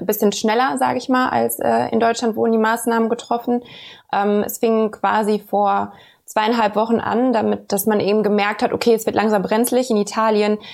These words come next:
ähm, gibt es immer mehr Fälle. Ähm, dann haben die Kantone relativ,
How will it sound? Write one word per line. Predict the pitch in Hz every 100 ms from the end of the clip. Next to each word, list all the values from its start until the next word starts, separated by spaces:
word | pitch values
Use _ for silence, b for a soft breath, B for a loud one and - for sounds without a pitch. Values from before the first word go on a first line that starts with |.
| B B
ähm, | - 202 208
gibt | 190
es | 202
immer | 220 220
mehr | 208 196
Fälle. | 196 240 240 269 302 B B B B
Ähm, | - 214 214
dann | 214 214 220
haben | 214 214 208
die | 196 202 202
Kantone | 220 208 - 240 262 247 -
relativ, | 220 208 - 220 208 -